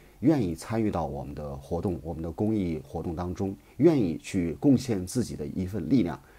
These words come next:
让中国或者说世界上的弱势的朋友们得到一些支持，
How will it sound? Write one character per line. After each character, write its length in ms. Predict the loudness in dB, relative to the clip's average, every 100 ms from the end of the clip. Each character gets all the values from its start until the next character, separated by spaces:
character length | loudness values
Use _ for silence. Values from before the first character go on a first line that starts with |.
| -8
让 220 | -2 -2
中 220 | 0 0 2
国 280 | 4 4 0 -14 4
或 160 | 6
者 80 | 6
说 160 | 2 -6
世 280 | -4 -2 2
界 180 | 2
上 200 | 0 -4
的 140 | -8 -10 -16 -4
弱 200 | 2 2
势 280 | 2 0 0
的 160 | -6 -12 -18 -12
朋 180 | -4
友 100 | 0
们 140 | 0 -2 -10 -8
得 120 | -4
到 120 | -2
一 40 |
些 160 | -2 -4
支 200 | -2 -2
持， 200 | -2